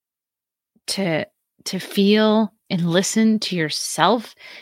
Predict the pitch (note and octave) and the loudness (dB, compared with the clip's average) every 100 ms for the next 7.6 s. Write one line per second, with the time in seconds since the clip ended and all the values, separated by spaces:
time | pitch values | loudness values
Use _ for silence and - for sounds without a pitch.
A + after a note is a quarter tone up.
0 | _ F3+ - - F#3 A3+ A3+ - F3 F3 | _ -12 -10 0 2 4 2 -2 -4 -4
1 | D#3 E3 F3 G#3 - - _ _ - F3+ | -4 0 0 0 -8 -16 _ _ -2 -2
2 | F3 - - - _ _ _ - D#3 D#3+ | -2 -8 -14 -20 _ _ _ -6 -4 -4
3 | - D#3+ D3+ D3+ - - - F#3 G#3+ F#3 | -4 -4 -6 -8 -10 -10 -10 -4 -2 2
4 | B3 B3 B3+ B3 A#3+ A3 G#3 A3 C4+ - | 2 4 2 2 2 4 4 2 0 -8
5 | - - - G3 F#3 - - E3 F3 - | -18 -18 -4 -2 0 -2 0 2 0 -4
6 | - _ _ _ _ _ _ _ _ - | -14 _ _ _ _ _ _ _ _ -4
7 | F#3+ G3+ G3 - E3 D3 | -2 0 0 0 0 0